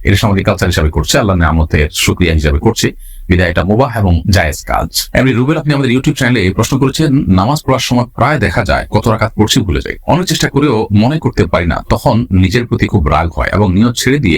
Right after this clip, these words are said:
আবার পুনরায় নামাজ শুরু করি। এক্ষেত্রে আসলে আমার করণীয় কি?" নামাজ পড়ার সময় কত রাকাত পড়েছি এটা নিয়ে ভুলে যাওয়া, এটা আমাদের সমাজে এখন একটা ব্যাপক মানুষের মধ্যে এই সমস্যা দেখা যায়,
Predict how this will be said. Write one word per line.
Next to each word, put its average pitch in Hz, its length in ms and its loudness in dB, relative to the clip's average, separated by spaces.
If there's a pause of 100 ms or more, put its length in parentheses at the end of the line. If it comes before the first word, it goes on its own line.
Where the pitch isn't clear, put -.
আবার 131 220 0
পুনরায় 98 260 0
নামাজ 65 160 -2
শুরু - 220 0
করি। - 200 -8
এক্ষেত্রে 175 320 0
আসলে 156 280 0
আমার 85 180 0
করণীয় 65 320 -2
কি?" - 140 -4 (220)
নামাজ 151 200 0
পড়ার 170 160 2
সময় 165 460 0
কত 123 180 0
রাকাত 127 300 0
পড়েছি 123 240 2
এটা 98 120 0
নিয়ে 95 240 2
ভুলে 104 220 2
যাওয়া, 78 240 0
এটা - 120 0
আমাদের 127 220 2
সমাজে 110 320 0
এখন 104 160 0
একটা 95 200 0
ব্যাপক 87 520 -2
মানুষের 95 380 2
মধ্যে 87 160 2
এই 85 60 4
সমস্যা 80 300 0
দেখা 92 200 0
যায়, - 120 -2